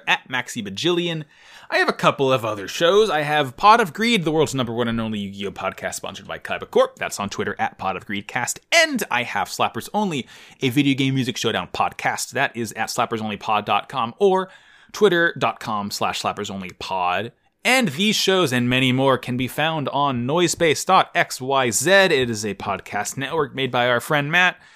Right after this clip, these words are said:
You can find this, you can find Nightmare and Nara, a creepypasta show. You can find Live Free Twihard, a Twilight show. You can find Kyle X Y, a show about Kyle X Y, the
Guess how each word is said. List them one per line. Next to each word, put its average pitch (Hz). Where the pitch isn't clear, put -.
You 135
can 127
find 123
this, 127
you 120
can 117
find 110
Nightmare 139
and 143
Nara, 170
a -
creepypasta 131
show. 160
You 135
can 110
find 104
Live 165
Free 147
Twihard, 160
a 135
Twilight 151
show. 156
You 147
can 147
find 120
Kyle 113
X 104
Y, 139
a 139
show 156
about 123
Kyle 117
X -
Y, 98
the 117